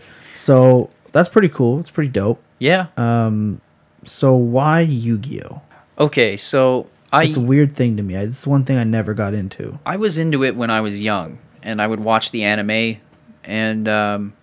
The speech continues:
Speaker 2: I kind of re-got into it just because my friend Dylan and I were just chatting about how we both like it. And he comes from a different time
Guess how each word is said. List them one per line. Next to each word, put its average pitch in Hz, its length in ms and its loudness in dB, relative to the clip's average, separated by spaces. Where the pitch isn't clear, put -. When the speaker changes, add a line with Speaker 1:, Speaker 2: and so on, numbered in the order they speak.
Speaker 2:
I 123 140 2
kind 151 320 -4
of 170 240 -6
re-got 139 540 0
into 147 280 -4
it 113 120 0
just - 220 -2
because 143 580 -4
my 113 200 -4
friend 135 300 -2
Dylan 127 340 -2
and 104 120 -2
I 104 280 -2
were 113 120 -6
just 135 240 -6
chatting 117 460 0
about 104 280 -2
how 110 180 -2
we 110 120 -6
both 110 440 -2
like 104 340 0
it. 170 240 -6
And 135 160 0
he 185 120 -2
comes 175 220 0
from 139 120 -4
a 120 40 -4
different 120 360 -4
time 120 480 -2